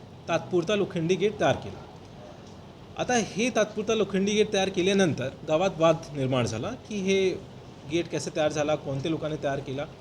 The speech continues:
आणि त्याच्यानंतर ग्रामपंचायतने अशी भूमिका घेतली की हे जे गेट तयार करण्यात आलेलं आहे हे बेकायदेशीर आहे आणि परवानगी नाही आहे या गेटाला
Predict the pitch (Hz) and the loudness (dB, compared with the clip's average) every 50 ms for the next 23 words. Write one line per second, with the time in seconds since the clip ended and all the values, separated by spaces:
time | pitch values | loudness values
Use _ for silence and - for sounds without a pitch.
0 | - - - - - - - - - - - - - 151 170 202 196 214 190 - | -20 -20 -18 -18 -18 -18 -18 -18 -18 -18 -16 -8 -4 -2 -2 0 2 2 2 2
1 | 208 208 208 202 196 214 202 190 185 190 190 185 - - - - - 143 143 143 | 2 2 2 2 0 0 2 4 4 4 4 2 -2 -6 -8 -6 -2 -2 0 2
2 | 131 - 190 208 220 220 226 226 220 214 202 - - 196 175 180 185 190 202 202 | 2 4 4 4 4 2 2 0 2 2 2 0 0 0 0 0 2 4 4 4
3 | 175 196 190 190 196 208 214 208 208 214 214 196 156 165 190 202 202 214 220 208 | 4 4 2 2 0 -2 -4 -2 -4 -2 -2 -2 2 4 4 6 6 6 6 4
4 | - - - - - 147 185 156 147 160 180 170 - 180 170 175 175 196 160 160 | 2 -4 -10 -10 -6 -4 -4 -2 0 0 0 0 2 2 2 2 2 0 0 0
5 | 180 190 190 208 196 185 170 170 170 175 190 202 226 - - - - - - 180 | 0 0 0 2 0 2 2 2 2 0 -2 -4 -8 -10 -14 -16 -16 -12 -6 -2
6 | 190 190 190 160 - - - - - - - - - - - - - - - - | 0 0 0 -2 -4 -10 -14 -18 -18 -20 -20 -20 -20 -18 -18 -18 -18 -18 -20 -20
7 | - - - - - 139 165 160 175 165 160 175 185 - - 214 214 202 185 180 | -18 -18 -18 -10 -2 0 2 2 4 2 2 2 0 0 2 4 6 6 6 4
8 | 190 240 - - - - - - - - - - - - - - 135 143 160 175 | 2 -2 -4 -8 -14 -16 -18 -18 -18 -18 -18 -18 -18 -14 -10 -6 -4 -2 -2 -2
9 | 175 160 - - - - 151 143 147 151 151 160 165 208 196 180 180 202 196 190 | -2 -2 -6 -8 -2 0 2 2 4 4 4 4 4 4 4 6 6 6 6 4
10 | 185 170 156 135 143 131 120 143 147 202 | 4 2 2 2 0 0 0 0 -2 -2